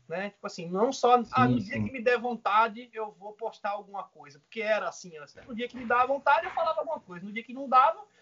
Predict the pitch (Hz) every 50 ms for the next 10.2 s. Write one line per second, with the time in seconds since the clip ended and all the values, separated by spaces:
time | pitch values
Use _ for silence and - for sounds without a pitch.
0 | _ _ _ _ - 220 214 - 240 247 247 285 285 254 220 180 147 131 - _
1 | _ _ _ _ _ 160 165 165 160 160 160 170 175 175 180 160 147 151 _ _
2 | _ _ _ _ _ _ _ _ - - 254 277 262 214 202 202 - - 277 294
3 | 285 254 262 277 262 202 139 - - - - - - 196 185 - 185 190 - -
4 | 190 180 165 151 147 143 143 135 131 - - 131 120 123 151 147 143 - - -
5 | 202 254 277 269 254 240 - - 226 220 226 214 208 180 165 156 160 185 185 170
6 | 160 180 180 175 165 175 - - - 156 151 143 139 135 139 _ 135 127 123 123
7 | 123 127 - - 180 175 - 175 175 180 180 180 175 180 180 196 226 233 - -
8 | 208 185 180 - _ _ _ _ _ _ _ _ _ _ _ - - - 269 294
9 | 302 294 320 320 320 311 311 302 277 - 320 302 302 302 - - 294 285 302 -
10 | - 208 -